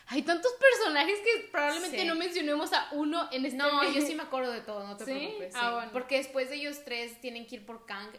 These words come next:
Speaker 2: Él fue uno de mis favoritos en comedia. O sea, siento que su presencia en la historia la-, y, y su acompañante, que no me acuerdo cómo se llama.
Speaker 1: La Yu-, ¿cómo se llama esta mujer?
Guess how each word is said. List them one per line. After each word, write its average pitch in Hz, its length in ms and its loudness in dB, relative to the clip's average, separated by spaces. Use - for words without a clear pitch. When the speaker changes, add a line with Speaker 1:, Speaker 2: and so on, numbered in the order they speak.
Speaker 2:
Él 277 340 -2
fue 233 100 -10
uno 226 80 -8
de 220 60 -8
mis 208 120 -12
favoritos 196 540 -12
en 269 160 -2
comedia. 214 420 -4
O 247 120 -2
sea, 302 140 -2
siento 294 340 -8
que - 280 -8
su 262 200 -12
presencia 247 540 -6
en 269 140 -8
la 254 60 -6
historia 226 440 -6
la-, 226 180 -12
y, 240 180 -12
y 254 120 -8
su 247 200 -4
acompañante, 214 840 -8
que 220 80 -14
no 196 80 -14
me 196 80 -14
acuerdo 202 240 -12
cómo 196 180 -16
se 196 120 -18
llama. 185 280 -20
Speaker 1:
La 220 180 -14
Yu-, 208 160 -18
¿cómo 294 180 -10
se 294 80 -8
llama 277 140 -4
esta 285 160 -10
mujer? 240 360 -10